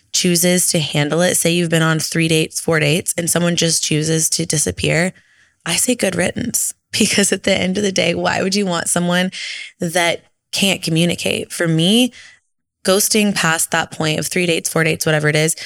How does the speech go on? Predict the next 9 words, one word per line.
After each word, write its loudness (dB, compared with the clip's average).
that's 0
a 2
sign 0
of, -2
A, 2
you're -2
a -2
poor -2
communicator. -2